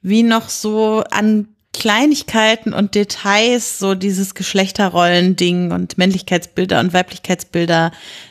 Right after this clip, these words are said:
angegangen wird. Also ich habe gestern beim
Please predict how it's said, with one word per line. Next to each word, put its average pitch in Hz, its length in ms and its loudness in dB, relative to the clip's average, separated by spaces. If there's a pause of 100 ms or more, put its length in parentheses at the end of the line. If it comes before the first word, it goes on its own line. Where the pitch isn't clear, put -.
(160)
angegangen 175 1040 -2
wird. 170 600 2
Also 185 140 0
ich 185 100 -4
habe 202 140 -2
gestern 214 400 0
beim 196 460 0